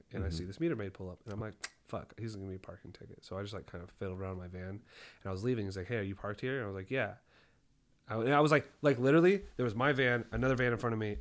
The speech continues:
Speaker 1: and his little meter maid fucking dumb scooter thing.
Speaker 2: Where's this at again?
Speaker 1: On Mission.
Speaker 2: Okay.
Speaker 1: So it's at Mission and Van Ness.
Speaker 2: Okay.
Speaker 1: Um, and apparently, I'll get there. I'll get there.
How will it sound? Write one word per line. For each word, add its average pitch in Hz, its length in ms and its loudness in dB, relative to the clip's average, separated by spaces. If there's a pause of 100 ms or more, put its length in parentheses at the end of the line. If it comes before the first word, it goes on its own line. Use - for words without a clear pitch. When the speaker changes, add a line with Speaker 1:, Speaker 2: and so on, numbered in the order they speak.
Speaker 1:
and 107 80 -2
his 104 140 -2
little 104 160 -2
meter 101 240 -2
maid 95 240 -4
fucking 95 400 -6
dumb 98 200 -4
scooter 98 340 -6
thing. 92 280 -10
Speaker 2:
Where's 117 320 8
this 151 180 -2
at 165 120 2
again? 175 240 -2 (680)
Speaker 1:
On 104 240 -2
Mission. 95 380 -6 (340)
Speaker 2:
Okay. 90 280 4 (200)
Speaker 1:
So - 120 -4
it's 117 100 0
at 117 80 0
Mission 107 300 -2
and 107 100 -4
Van 95 160 -4
Ness. - 400 -10 (640)
Speaker 2:
Okay. 120 240 2 (140)
Speaker 1:
Um, 101 400 -2 (200)
and 107 240 -2
apparently, 135 480 0 (1700)
I'll 123 80 0
get 104 160 -4
there. - 160 -14 (800)
I'll 107 100 -2
get 95 140 -8
there. 98 160 -16